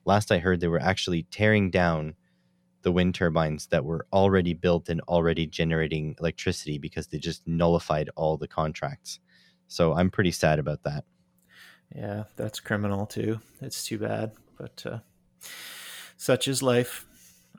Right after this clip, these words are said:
Speaker 1: Yeah,
Speaker 2: <laughs> So
Speaker 1: it is.
Speaker 2: I feel pretty good about what I do for a day job, so I, I sleep well at night. It's, uh, it's fun and it's challenging, and there's no limit. There's always something new every day.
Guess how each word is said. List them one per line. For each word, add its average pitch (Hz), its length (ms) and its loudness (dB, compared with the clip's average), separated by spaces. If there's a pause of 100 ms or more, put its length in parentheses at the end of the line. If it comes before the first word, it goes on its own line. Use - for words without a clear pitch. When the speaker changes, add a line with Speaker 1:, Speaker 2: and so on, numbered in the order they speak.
(160)
Speaker 1:
Yeah, 87 220 2
Speaker 2:
<laughs> - 40 -8
So - 140 -4
Speaker 1:
it 87 80 0
is. 98 400 0 (420)
Speaker 2:
I 127 100 4
feel 135 200 0
pretty 127 260 -2
good 120 200 2
about 117 260 0
what 123 160 -4
I 120 100 -4
do 120 200 -6
for 120 160 -6
a 123 80 -2
day 120 240 -4
job, 117 380 -6
so 127 280 -4
I, 117 420 -8 (260)
I 123 100 -10
sleep 120 300 -6
well 123 280 -2
at 120 100 -6
night. 123 320 -6 (260)
It's, - 280 -12
uh, 120 180 -6 (920)
it's - 180 -4
fun 143 300 2 (200)
and 131 260 -2
it's 123 140 -4
challenging, 120 600 2 (120)
and 113 240 -4
there's 110 440 0
no 110 180 2
limit. 107 320 2 (400)
There's - 240 -8
always 113 280 -2
something 113 340 -6
new 107 180 -4
every 110 220 -4
day. 110 240 -4